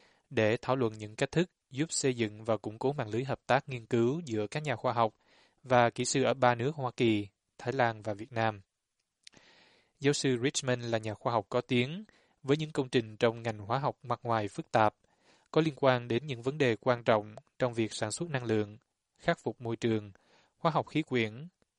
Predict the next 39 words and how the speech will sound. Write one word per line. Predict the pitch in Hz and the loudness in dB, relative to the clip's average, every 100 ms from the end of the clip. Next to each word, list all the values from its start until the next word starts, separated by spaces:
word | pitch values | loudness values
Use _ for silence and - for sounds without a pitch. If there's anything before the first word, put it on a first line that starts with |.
| _ | _
và | 123 120 113 | 2 2 2
những | 107 139 | -4 -4
bề | 123 | -2
mặt | 110 - | -2 -6
sinh | 135 | -6
học | 110 104 | -6 -10
phân | - 113 | -8 -6
tử. | - 104 104 165 _ _ _ _ _ _ _ _ _ _ | -2 -2 -2 -8 _ _ _ _ _ _ _ _ _ _
Bà | 143 127 120 | 4 6 6
cũng | - 139 | 0 2
đóng | 127 175 | 2 2
một | 139 | 0
vai | 131 | 0
trò | - 117 107 | 2 2 2
quan | - 131 123 | 2 2 4
trọng | 113 104 104 | 2 2 -4
trong | 131 113 | -6 -2
việc | 113 - | -4 -4
thiết | 156 170 | -4 0
lập | 113 | -2
chương | - 123 | -2 -4
trình | 120 107 | -4 -4
khoa | - 123 | -6 -4
học | 110 | -4
quốc | - 143 | -8 -6
gia | 139 123 110 | 2 2 2
của | 113 | -2
Hoa | 117 123 | -6 -4
Kỳ | - 117 107 - _ _ _ _ _ | 2 4 4 -2 _ _ _ _ _
qua | 147 | 0
việc | 127 120 - | 2 0 -2
phục | - - | -6 -4
vụ | 117 107 104 113 | -2 -2 -2 -2
trong | 127 117 117 | 0 0 -4
nhiều | 117 107 | -8 -6
hội | 110 | -2
đồng | 113 104 | -4 -2
khoa | 127 | -2
học | 117 107 | 0 0